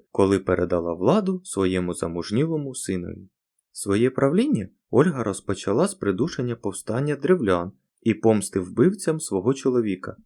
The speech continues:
князя Ігоря. У ті далекі часи кривава помста була звичайним явищем.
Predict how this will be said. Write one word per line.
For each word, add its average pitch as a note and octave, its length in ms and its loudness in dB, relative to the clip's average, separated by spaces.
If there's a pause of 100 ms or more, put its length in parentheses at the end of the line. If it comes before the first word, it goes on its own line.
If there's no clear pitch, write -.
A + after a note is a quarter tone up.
князя B2+ 400 -2 (100)
Ігоря. F#2 400 -2 (560)
У G#2+ 100 0
ті D#3 180 0
далекі B2 440 2
часи G3+ 420 -4 (200)
кривава A2 460 0
помста G3 440 0
була G2+ 300 0
звичайним E3 580 0
явищем. F#2+ 560 -6